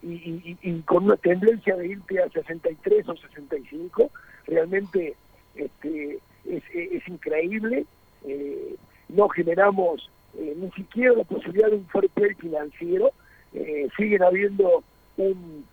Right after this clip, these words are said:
un montón de clubes que siguen compitiendo, eh, con, con deudas astronómicas, este, sin ningún tipo de consecuencia. Eh, y bueno, y así podríamos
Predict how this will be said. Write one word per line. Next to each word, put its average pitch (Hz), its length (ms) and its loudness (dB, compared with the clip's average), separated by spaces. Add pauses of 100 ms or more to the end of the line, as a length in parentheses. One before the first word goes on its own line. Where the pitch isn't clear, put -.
(220)
un 208 160 -2
montón 196 460 2
de 208 60 -6
clubes 233 460 2
que 170 160 -8
siguen 202 280 -8
compitiendo, 180 840 -4 (360)
eh, 147 400 -8
con, 156 120 -6 (120)
con 156 240 -6
deudas 196 520 4 (140)
astronómicas, 208 1000 4 (440)
este, 156 580 -6
sin 180 180 -10
ningún 208 380 0
tipo 196 340 -2
de 160 80 -4
consecuencia. 165 920 -2 (420)
Eh, 175 220 -4
y 294 60 -2
bueno, 269 280 2 (100)
y 202 280 -2
así 233 440 2 (300)
podríamos 190 720 2